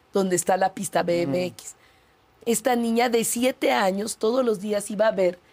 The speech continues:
Speaker 1: cómo se hacían los malabares en la pista B M X de ciclismo extremo.
Speaker 2: Sí, sí, sí.
Speaker 1: Bueno, se emocionó tanto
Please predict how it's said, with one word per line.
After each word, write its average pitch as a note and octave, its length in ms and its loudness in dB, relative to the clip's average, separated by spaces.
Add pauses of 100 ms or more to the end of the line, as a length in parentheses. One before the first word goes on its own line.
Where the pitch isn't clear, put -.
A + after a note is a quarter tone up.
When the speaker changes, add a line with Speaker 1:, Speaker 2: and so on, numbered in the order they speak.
(240)
Speaker 1:
cómo A#3 460 0
se - 120 -4
hacían G3+ 720 0 (140)
los F#3 120 -2
malabares F#3 920 2 (160)
en F#3+ 180 0
la G3+ 80 0
pista G3 400 0
B F#3 140 0
M G3 260 2
X G3 300 -4
de F3+ 100 0
ciclismo G3+ 560 -2
extremo. A#3+ 540 0
Speaker 2:
Sí, E3+ 140 -2
sí, F3+ 240 -6
sí. F3 360 -12
Speaker 1:
Bueno, C4 480 0 (240)
se - 200 -4
emocionó F#3+ 560 0
tanto G3 540 0